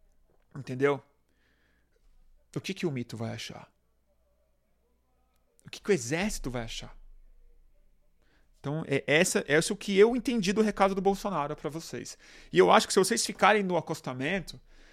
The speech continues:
a dissonância vai aliviar um pouco. Porque vocês vão continuar bem patriotas, lutando pela melhora do país, enquanto o país não é prejudicado, que é importante, porque se você prejudica o país, ele não melhora tão,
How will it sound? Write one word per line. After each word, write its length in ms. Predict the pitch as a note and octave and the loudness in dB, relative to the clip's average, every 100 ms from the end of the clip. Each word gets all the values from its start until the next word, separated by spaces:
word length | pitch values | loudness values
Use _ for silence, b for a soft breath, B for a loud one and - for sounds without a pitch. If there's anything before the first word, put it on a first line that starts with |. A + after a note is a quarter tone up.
| b | b
a 100 | - | -6
dissonância 600 | C3 - E3+ D#3 F#3 - | -4 0 0 0 0 -2
vai 500 | D#3 C#3 F3 G#3 G#3+ | -4 4 6 6 4
aliviar 560 | - E3+ E3+ F#3 D#3 D3+ | 0 0 0 2 4 4
um 60 | C3+ | 0
pouco. 400 | - - - _ _ _ _ _ _ _ _ _ _ | -8 -14 -16 _ _ _ _ _ _ _ _ _ _
Porque 180 | B2 D3+ | -4 -2
vocês 260 | D3 D#3 | -2 -2
vão 100 | C#3 | -4
continuar 640 | D3 D#3 - E3 E3 D#3 A3 | -6 -4 -2 0 4 6 4
bem 340 | C#3 C3 G#3+ | 4 4 4
patriotas, 840 | A#3+ G3 - C3+ B2+ D3 F3+ - - b b - | -2 -4 0 2 2 0 -4 -12 -14 b b 2
lutando 560 | D#3+ - E3+ G#3 A#3 | 2 4 4 4 2
pela 220 | G#3+ E3+ | 0 -2
melhora 440 | D#3 D3 C#3 C#3 C3 | 0 0 2 2 0
do 440 | B2 C3 B2+ B2 A#2+ | -2 -2 0 -2 -2
país, 460 | B2 B2 D3+ - b b | -2 -2 -4 -8 b b
enquanto 420 | - D#3+ - G#3 G#3 | -8 -2 2 2 0
o 40 | |
país 280 | - E3+ E3 | -2 -2 0
não 160 | G3+ | 0
é 60 | G3+ | 0
prejudicado, 720 | G3 F#3+ F3+ - - E3+ C#3+ | 2 0 -2 -8 2 2 2
que 80 | - | -2
é 40 | |
importante, 520 | D3 F3+ E3 E3+ D3+ - | -6 -6 -2 0 -2 -4
porque 120 | C#3+ | -10
se 100 | C#3+ | -6
você 100 | F#3+ | -4
prejudica 400 | G3 F#3 D3 - | 0 0 -2 -6
o 40 | |
país, 200 | - D#3+ | 0 0
ele 100 | F3 | 0
não 80 | F3+ | -2
melhora 300 | F3+ E3 E3+ | 0 2 2
tão, 160 | F#3+ | 0